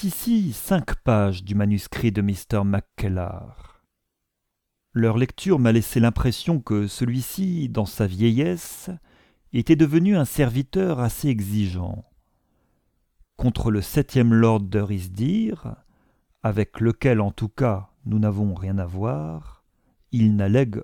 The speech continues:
aucun fait précis. Robert Louis Stevenson. Mais nous avions la crainte à cette époque qu'il ne devint en la personne de son fils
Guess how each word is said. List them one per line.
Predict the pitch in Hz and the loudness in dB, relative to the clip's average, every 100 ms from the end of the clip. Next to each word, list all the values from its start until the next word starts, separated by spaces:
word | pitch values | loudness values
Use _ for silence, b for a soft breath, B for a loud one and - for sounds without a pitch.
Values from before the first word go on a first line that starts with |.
| - | -6
aucun | 127 - 113 | -6 -2 -2
fait | - 135 | -2 -6
précis. | - 110 - - 92 85 - _ _ _ _ _ _ _ _ _ | -6 -8 -8 -12 -12 -12 -16 _ _ _ _ _ _ _ _ _
Robert | - 113 101 95 92 | -2 0 0 0 0
Louis | 107 127 | 2 0
Stevenson. | - - 98 92 92 - 95 98 110 - _ _ _ _ _ _ _ _ _ _ _ _ _ _ _ _ _ _ _ _ _ | -2 -4 -2 -2 -6 -10 -10 -10 -16 -20 _ _ _ _ _ _ _ _ _ _ _ _ _ _ _ _ _ _ _ _ _
Mais | 170 202 | 0 2
nous | 147 127 | 2 4
avions | 123 131 165 | 2 2 2
la | 110 | 2
crainte | - - 220 214 | 0 0 0 0
à | 110 | -2
cette | 113 - | -2 -2
époque | 107 - 226 240 - - 220 _ _ _ - | -4 0 0 0 -4 -12 -12 _ _ _ -2
qu'il | 127 | 2
ne | 117 | 4
devint | 110 117 131 175 | 4 4 2 0
en | 107 | 0
la | 98 | 0
personne | 110 - 120 110 | -4 0 0 2
de | 101 | 0
son | - 101 | -2 -4
fils | - 196 220 - - | -2 -2 -2 -4 -12